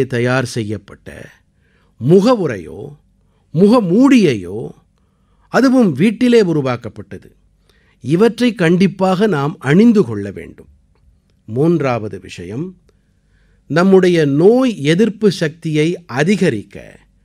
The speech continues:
ஆயுஷ் அமைச்சகம் வாயிலாக அளிக்கப்பட்டிருக்கும் வழிகாட்டுதல்களை நாம் விடாமல் கடைபிடிக்க வேண்டும்.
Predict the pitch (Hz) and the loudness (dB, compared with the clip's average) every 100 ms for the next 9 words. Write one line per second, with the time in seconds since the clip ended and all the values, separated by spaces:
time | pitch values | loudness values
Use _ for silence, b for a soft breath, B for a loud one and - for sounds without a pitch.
0 | _ _ _ _ _ 135 180 214 208 - | _ _ _ _ _ 0 2 4 2 0
1 | - 139 175 185 - 156 160 156 127 127 | -6 -2 0 -2 -2 -2 -2 -2 -4 -4
2 | 127 127 123 123 127 135 _ _ _ _ | -4 -4 -6 -6 -6 -6 _ _ _ _
3 | _ - 160 220 247 240 165 165 160 151 | _ -6 -2 0 0 -2 -2 -6 -2 -2
4 | 135 - 139 123 123 _ - 117 180 240 | -2 -4 -4 -4 -8 _ -10 0 2 2
5 | 226 190 - 139 120 110 107 87 - _ | 0 -4 -4 -4 -4 -6 -10 -12 -16 _
6 | _ _ _ _ _ _ 131 165 180 135 | _ _ _ _ _ _ -2 0 0 -2
7 | 165 226 240 254 254 233 - 151 156 151 | 0 2 2 2 2 0 -2 -4 -2 -2
8 | 139 131 131 117 113 110 113 151 | -4 -6 -6 -6 -6 -8 -10 -12